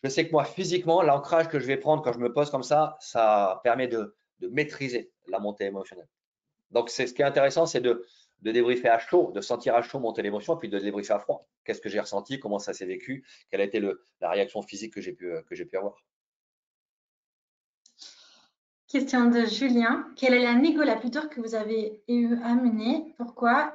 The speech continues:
Speaker 2: Et, euh, qu'est-ce que vous changerez si c'était à refaire ?
Speaker 1: Alors, qu'est-ce que je changerais ? Rien.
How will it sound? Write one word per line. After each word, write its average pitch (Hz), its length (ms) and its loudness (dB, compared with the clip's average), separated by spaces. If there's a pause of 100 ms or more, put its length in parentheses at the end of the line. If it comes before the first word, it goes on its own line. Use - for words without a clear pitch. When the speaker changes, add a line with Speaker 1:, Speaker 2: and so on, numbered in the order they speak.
Speaker 2:
Et, 233 280 4
euh, 220 180 2
qu'est-ce - 300 -10
que 269 100 -12
vous 247 100 -4
changerez 240 420 -4
si 262 120 -10
c'était 233 280 -4
à 226 140 0
refaire ? 202 460 -10 (1400)
Speaker 1:
Alors, 123 200 4
qu'est-ce 190 180 0
que 185 80 4
je 175 60 6
changerais ? 160 360 2
Rien. 127 360 0